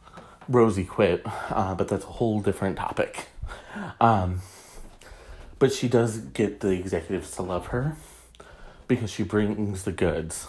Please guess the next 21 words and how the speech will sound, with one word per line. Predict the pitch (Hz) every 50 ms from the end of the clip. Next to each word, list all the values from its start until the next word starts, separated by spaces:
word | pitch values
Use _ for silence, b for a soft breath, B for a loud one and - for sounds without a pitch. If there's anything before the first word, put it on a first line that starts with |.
| B B B B B B B B B B B B B B B
If | - 110 -
she | - - 110
promises | - - 110 107 107 113 110 - - 117 110 104 113
an | 104 101 95 98 101 -
audience | - 101 104 110 107 107 104 -
of | 104 92 98
eight | 104 104
million, | 110 113 120 123 123 127 127 127
she | 127 - -
brings | 123 - 117 120 113 98 92 98
eight | 92 - 101
million | 104 98 92 90 87
people. | 82 - 87 85 - - - - 82 - - - B B B B B B B B B B B -
And | 120 110 101 95
she | - - - - 113 107 107
has | 107 - - 120 104 104 98 92
no | 107 104 101 98 92
qualms | 87 - - 107 98 95 90 90 90 -
about | 101 85 92 87 90 90
doing | 90 95 98 87 87 85
it. | 85 85 85 87 -